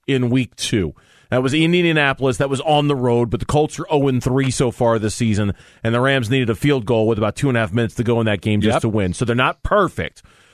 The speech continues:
Speaker 1: but some of these numbers they put up against Tampa Bay are remarkable. You wanna start with the offense
Speaker 2: Start
Speaker 1: or
Speaker 2: with
Speaker 1: the
Speaker 2: the
Speaker 1: defense?
Speaker 2: offense. Start with the offense.
Speaker 1: Okay. The Rams against Tampa Bay scored points on six straight drives, four of which resulted in touchdowns.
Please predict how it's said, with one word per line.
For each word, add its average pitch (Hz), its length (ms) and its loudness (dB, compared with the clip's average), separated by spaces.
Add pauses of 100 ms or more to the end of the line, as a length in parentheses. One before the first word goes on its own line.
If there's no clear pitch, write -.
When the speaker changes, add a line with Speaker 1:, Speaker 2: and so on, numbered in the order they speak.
(200)
Speaker 1:
but 113 160 -2
some - 280 -2
of 175 80 0
these 151 240 0
numbers 120 300 0
they 110 140 0
put 107 180 0
up 101 100 0
against 92 300 -2
Tampa 90 260 -2
Bay 90 320 0
are 90 200 0
remarkable. 87 480 0
You 110 80 0
wanna 135 120 2
start 127 200 -2
with 104 100 -2
the 92 100 2
offense - 600 -2
Speaker 2:
Start 220 240 0
Speaker 1:
or - 80 -2
Speaker 2:
with 214 60 -2
Speaker 1:
the 175 100 2
Speaker 2:
the 131 80 0
Speaker 1:
defense? 110 200 -2
Speaker 2:
offense. 82 220 -10
Start 214 220 -2
with 226 100 -2
the 147 120 2
offense. 85 520 -6
Speaker 1:
Okay. 73 160 -4 (720)
The 131 100 0
Rams 185 840 0
against 160 360 -2
Tampa 180 300 0
Bay 135 540 0
scored 135 640 -2
points 156 400 -2
on 127 100 0
six - 320 -4
straight 180 300 -2
drives, 107 640 -2 (200)
four 151 300 2
of 156 80 0
which 165 200 -2
resulted 131 400 0
in 117 120 2
touchdowns. 80 580 -6